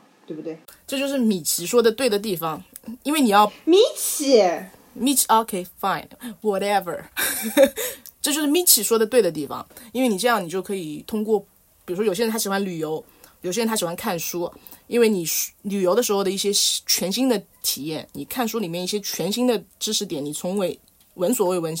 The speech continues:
Speaker 2: 思所未思的那些东西，它就可以把你这个隐蔽之窗给，呃，未知之窗给打开，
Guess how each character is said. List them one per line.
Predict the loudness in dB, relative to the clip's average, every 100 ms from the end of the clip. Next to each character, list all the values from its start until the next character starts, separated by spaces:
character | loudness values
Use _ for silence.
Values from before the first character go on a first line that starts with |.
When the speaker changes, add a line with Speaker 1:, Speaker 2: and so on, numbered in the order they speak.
| -10 _ 0
Speaker 2:
思 | 4 4
所 | 4 0
未 | 2
思 | 2 2
的 | 0
那 | -4
些 | -6
东 | -6 -6
西， | -8 -12 -16 -20 -8
它 | -4
就 | -2
可 | -2
以 | -6 -6 -8
把 | -6
你 | -6
这 | -6
个 | -4 -4
隐 | -4 -6
蔽 | -6
之 | -4
窗 | 0 -2
给， | -2
呃， | 2
未 | 4
知 | 4 0
之 |
窗 | -4 -4
给 | -4
打 | -6 -6
开， | -6 -8 -8